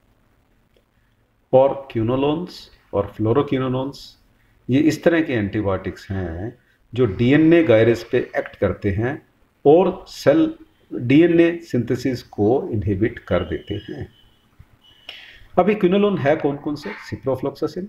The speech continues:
fluoroquinolone कौन कौन से है? ofloxacin, levofloxacin और moxifloxacin। अब ये समझिए कि bacteria इतना smart हो गया है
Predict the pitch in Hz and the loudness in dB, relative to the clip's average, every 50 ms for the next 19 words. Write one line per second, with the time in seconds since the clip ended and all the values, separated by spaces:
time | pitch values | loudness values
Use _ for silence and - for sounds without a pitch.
0 | - - - _ _ _ _ - 117 123 131 156 160 156 156 156 156 156 160 160 | -14 -18 -20 _ _ _ _ -2 2 4 4 4 4 4 4 4 6 6 4 4
1 | 160 - 160 156 156 156 165 160 - - 165 156 185 202 190 - - _ _ _ | 2 0 -2 -2 0 0 -2 -2 0 0 0 2 2 0 -2 -10 -18 _ _ _
2 | _ - - 117 127 127 - 139 135 - - 156 - - 180 180 180 - - 104 | _ -2 2 2 2 2 2 -2 -2 0 -2 -4 -2 -2 -4 -4 -4 -6 -2 0
3 | 110 113 139 135 - 135 135 135 - 156 - - 185 185 - - - - - - | 2 2 2 0 0 -2 -6 -4 -6 -8 -6 -6 -6 -6 -2 -2 -2 -2 -4 -8
4 | - - - - - - - - - - - - - - - - - - - _ | -8 -8 -8 -8 -10 -14 -14 -14 -16 -18 -16 -16 -16 -16 -16 -18 -18 -20 -20 _
5 | _ _ _ _ _ _ _ _ _ _ _ - - - - - - - 247 240 | _ _ _ _ _ _ _ _ _ _ _ -20 -20 -20 -20 -8 0 2 4 6
6 | 277 277 254 269 208 170 175 175 196 170 135 101 - 151 - - - - - 151 | 6 4 4 4 4 4 4 4 4 4 4 2 0 -2 -4 -2 -2 2 2 2
7 | 151 - 185 190 208 233 233 190 170 190 220 254 240 - 196 190 185 185 180 - | 2 2 2 4 4 4 4 2 2 2 2 2 2 4 4 4 4 4 4 0
8 | 135 117 101 107 95 82 - | -2 0 2 2 0 0 -2